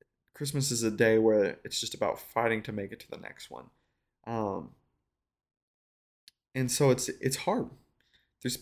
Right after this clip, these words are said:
there's brothers and sisters in Christ out there who don't have the same freedoms that we have. And the, the Christmas, uh, that we are able to celebrate in freedom, they're not able to, you know, they have to stay kinda hidden about what they truly believe Christmas is all about.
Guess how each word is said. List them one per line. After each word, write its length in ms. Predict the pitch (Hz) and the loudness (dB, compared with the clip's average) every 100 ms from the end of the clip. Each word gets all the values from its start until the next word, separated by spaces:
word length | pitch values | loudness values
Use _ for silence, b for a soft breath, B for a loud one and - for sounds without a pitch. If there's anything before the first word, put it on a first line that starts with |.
| - | 2
there's 180 | 127 123 | 4 4
brothers 500 | - - 151 160 139 | 0 2 6 6 4
and 120 | 123 | 2
sisters 400 | - 139 - 120 | 0 0 0 0
in 80 | 110 | -2
Christ 400 | - 131 143 139 - | 2 6 6 4 2
out 180 | 117 | 2
there 160 | 120 120 | 6 4
who 300 | 120 120 113 B B B - | 6 2 2 B B B 8
don't 200 | 131 139 | 8 10
have 200 | 156 175 | 6 4
the 80 | |
same 220 | 127 139 123 | 2 2 2
freedoms 360 | 131 117 113 | 2 2 0
that 100 | 113 | -2
we 140 | 113 117 | 0 -2
have. 340 | 117 107 101 - - | -2 0 -2 -4 -4
And 420 | 120 110 113 110 - - | 0 0 0 -4 -12 -18
the, 100 | - - _ - _ | -18 -18 _ -20 _
the 100 | 123 | -6
Christmas, 580 | - 151 151 123 - - _ _ _ _ _ | 0 -2 0 -4 -4 -10 _ _ _ _ _
uh, 240 | 117 110 107 | 2 4 6
that 200 | 113 120 | 4 6
we 280 | 143 135 120 | 8 8 10
are 80 | |
able 220 | 120 120 110 | 10 8 4
to 80 | |
celebrate 440 | 110 127 120 113 107 | 4 4 6 8 6
in 80 | - | 2
freedom, 560 | - 135 131 107 101 - | -2 2 2 0 -4 -4
they're 160 | - 120 | 0 2
not 200 | 110 82 | 2 0
able 240 | 117 127 | 0 0
to, 420 | 120 - 110 104 - | -2 -4 -2 -2 -6
you 100 | 110 | -10
know, 100 | 104 | -6
they 120 | 104 | -4
have 180 | 131 117 | -2 -2
to 80 | 113 | -2
stay 240 | - 104 | -2 -2
kinda 240 | - 110 110 | -2 -6 -6
hidden 320 | 131 151 127 | -2 0 0
about 460 | 101 123 104 - - _ _ _ - | 0 0 0 -2 -10 _ _ _ 0
what 180 | 123 | 2
they 140 | 123 160 | 4 4
truly 320 | - 175 135 | 6 6 6
believe 320 | 113 113 110 | 6 4 4
Christmas 440 | - 117 - 107 - | 0 -2 -2 -10 -10
is 120 | 101 | -8
all 180 | 98 101 | -4 -4
about. 360 | 98 92 - | -2 -6 -8